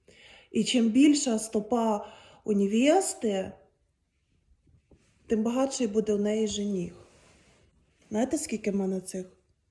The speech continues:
шейхів? Дивіться, які в мене прекрасні ноги. Не стидно показати, похвастатися. Вибачте, що без цього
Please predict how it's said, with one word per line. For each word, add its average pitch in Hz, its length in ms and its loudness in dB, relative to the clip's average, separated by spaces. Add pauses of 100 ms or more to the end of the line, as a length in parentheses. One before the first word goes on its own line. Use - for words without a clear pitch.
(840)
шейхів? 185 540 -4 (2750)
Дивіться, - 560 -12 (500)
які 175 240 -12
в - 20 -6
мене 175 340 -6 (960)
прекрасні 202 680 -4
ноги. 185 440 -10 (460)
Не 208 100 -2
стидно 247 400 -2
показати, 226 640 -2
похвастатися. 208 800 -4 (440)
Вибачте, 233 540 -4
що 220 160 -6
без 214 300 -8
цього 202 380 -2